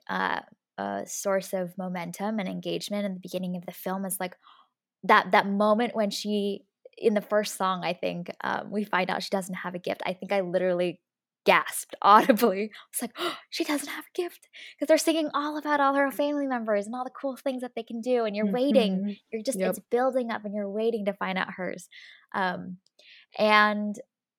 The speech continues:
Speaker 1: I was wondering, and I was hoping they wouldn't go the route of she hasn't gotten her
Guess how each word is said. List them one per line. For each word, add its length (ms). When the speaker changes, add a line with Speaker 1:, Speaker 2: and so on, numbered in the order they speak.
Speaker 1:
I 120
was 220
wondering, 720
and 100
I 60
was 100
hoping 460
they 140
wouldn't 400
go 180
the 140
route 360
of 180
she 160
hasn't 280
gotten 240
her 160